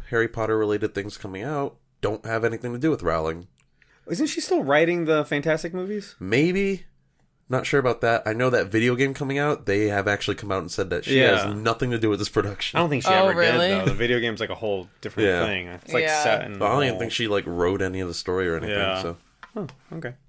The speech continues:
Speaker 1: It's obviously, like, her universe that she created,
Speaker 2: Yeah,
Speaker 1: but
Speaker 2: yeah, yeah.
Speaker 3: Yeah.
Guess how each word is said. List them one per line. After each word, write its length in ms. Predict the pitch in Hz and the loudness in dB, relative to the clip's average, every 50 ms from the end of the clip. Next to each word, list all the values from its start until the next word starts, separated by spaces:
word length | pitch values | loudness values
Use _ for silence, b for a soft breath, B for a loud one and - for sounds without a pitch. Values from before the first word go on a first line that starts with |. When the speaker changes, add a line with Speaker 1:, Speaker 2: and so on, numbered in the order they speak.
| _ _ - | _ _ -16
Speaker 1:
It's 120 | - - | -8 -4
obviously, 340 | 107 104 101 98 - - 101 | -4 -2 -2 -4 -4 -4 -4
like, 200 | 90 85 - 95 | -6 -6 -8 -8
her 100 | 92 87 | -10 -10
universe 480 | 80 78 87 85 87 82 82 78 - | -8 -8 -8 -8 -8 -8 -8 -8 -8
that 100 | - - | -8 -10
she 140 | - - - | -10 -10 -14
created, 360 | 78 - 80 78 76 73 76 160 | -12 -8 -8 -8 -8 -6 0 2
Speaker 2:
Yeah, 120 | 180 151 117 | 2 2 2
Speaker 1:
but 40 | 104 95 | 2 0
Speaker 2:
yeah, 260 | 87 82 - - - | -4 -6 -8 -10 -12
yeah. 180 | - - - - | -14 -14 -14 -12
Speaker 3:
Yeah. 180 | 139 131 131 | -10 -10 -10